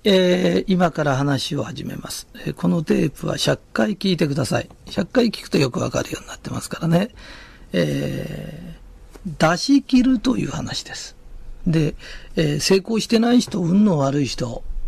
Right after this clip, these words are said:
どうもここまで来てったけど、この人いい能力あんのにいまいちだなっていう人の特徴があります。それは、出し切ってないということなんです。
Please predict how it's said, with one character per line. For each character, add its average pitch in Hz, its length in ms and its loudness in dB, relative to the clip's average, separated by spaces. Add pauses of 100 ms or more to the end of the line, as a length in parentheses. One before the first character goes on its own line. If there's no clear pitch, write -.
(360)
ど 254 240 4
う 392 80 -2
も 311 120 0
こ - 160 -12
こ 254 60 4
ま 302 160 2
で 269 100 4
来 - 80 -4
て 208 120 2
っ - 20 -2
た 156 180 -2
け 135 100 -2
ど、 131 100 -4
こ 156 160 -2
の 190 100 0
人 165 180 -6
い 143 220 0
い 175 60 -4
能 180 160 0
力 190 240 0
あ 196 40 4
ん 208 60 4
の 220 100 4
に 214 120 6
い 214 40 6
ま - 160 4
い 226 60 2
ち 202 140 -4
だ 107 100 4
な 104 140 4
っ - 20 -6
て - 140 -4
い 90 80 0
う - 20 0
人 170 220 -4
の 151 220 -2 (280)
特 - 240 -2
徴 208 220 2
が 180 100 2
あ - 20 2
り 160 100 -2
ま 143 120 -4
す。 - 200 -14 (640)
そ 175 200 0
れ 175 100 4
は、 185 360 2 (640)
出 165 160 2
し - 260 -6
切 - 160 -8
っ - 40 -12
て - 280 0
な 226 180 4
い 262 120 4
と - 80 0
い 131 80 -2
う 90 60 -6
こ - 100 -8
と - 100 -8
な - 120 -10
ん - 60 -12
で - 80 -14
す。 - 200 -16